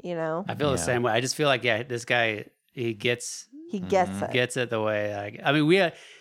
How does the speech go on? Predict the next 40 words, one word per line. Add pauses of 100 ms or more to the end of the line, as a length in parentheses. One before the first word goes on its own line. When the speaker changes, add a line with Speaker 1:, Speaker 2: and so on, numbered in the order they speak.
(280)
Speaker 2:
I
differ
with
him
in
a
lot
of
ways.
Like,
he's
Speaker 1:
Uh-huh.
Speaker 2:
weird (120)
in
some
ways
where
I'm
like,
"Oh,
I
can't
Speaker 1:
Like,
Speaker 2:
relate
Speaker 1:
in
Speaker 2:
to
Speaker 1:
what
Speaker 2:
that."
Speaker 1:
way?
Speaker 3:
He
doesn't
like
T
V. (320)
Speaker 2:
Like
his
Speaker 1:
<laughs>
Speaker 2:
choice
in
food